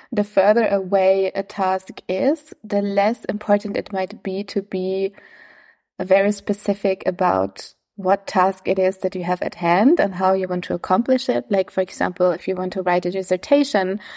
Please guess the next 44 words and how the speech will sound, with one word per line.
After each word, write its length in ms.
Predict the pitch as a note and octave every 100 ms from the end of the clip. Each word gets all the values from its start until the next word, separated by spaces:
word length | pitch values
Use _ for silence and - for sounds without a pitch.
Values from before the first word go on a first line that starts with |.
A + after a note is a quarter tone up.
| - - - -
and 240 | - F#3+ F#3
you're 140 | F#3+
just 260 | F3+ F#3+ -
at 60 |
the 80 | F#3+
beginning 420 | F#3 - B3 A#3
of 140 | G3+ -
your 100 | G3
P 140 | -
H 220 | F#3+ -
D, 200 | - A#3+
then 160 | A3 F#3
it's 320 | F3+ - -
not 480 | F#3+ F#3+ G3 G3 -
really 380 | F3 F#3+ F#3+ F#3
necessary 640 | F3 F3+ F#3 - E3+ E3+
to 160 | - E3+
know 420 | E3 E3+ E3+ F3
how 140 | E3+
many 240 | D#3 D#3 D#3
pages 440 | - G#3 G#3 -
you 60 | F3+
want 200 | F#3 F3+
to 60 |
have, 340 | E3+ F3+ F3+ -
how 80 |
many 200 | E3 D3+
chapters 540 | D3+ - A3 - G3+ -
you 80 | F3
want 180 | F3
to 80 | F3+
have, 360 | F3 E3+ F3+ F3+
how 80 | E3
you 140 | E3
want 140 | E3 F3
to 100 | F3
format 460 | - G3 G3+ F3 E3+
it, 180 | D#3+ -
whatever. 500 | F#3 E3 - - E3+
That's 220 | - G3+
not 320 | A3 G#3 G3+ - - - - - -
relevant 460 | F3 F3 D#3+ D#3
right 260 | - G2 -
now. 360 | E3 E2 G3